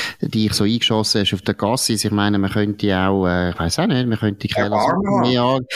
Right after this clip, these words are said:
Speaker 1: könnte die Kehler Sutter mehr angreifen oder man könnte ja auch die Damherd mehr angreifen.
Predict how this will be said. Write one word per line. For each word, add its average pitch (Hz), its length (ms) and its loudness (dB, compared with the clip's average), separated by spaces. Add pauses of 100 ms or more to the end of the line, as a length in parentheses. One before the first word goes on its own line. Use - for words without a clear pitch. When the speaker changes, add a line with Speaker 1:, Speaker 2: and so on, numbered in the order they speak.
(140)
Speaker 1:
könnte 117 160 0
die 113 80 2
Kehler 113 300 0
Sutter 135 340 0
mehr 127 260 2
angreifen 120 760 0
oder 107 160 -2
man 104 100 -2
könnte 107 340 -2
ja 104 200 2
auch 107 100 0
die - 80 -6
Damherd 123 540 2
mehr 113 240 2
angreifen. 110 600 0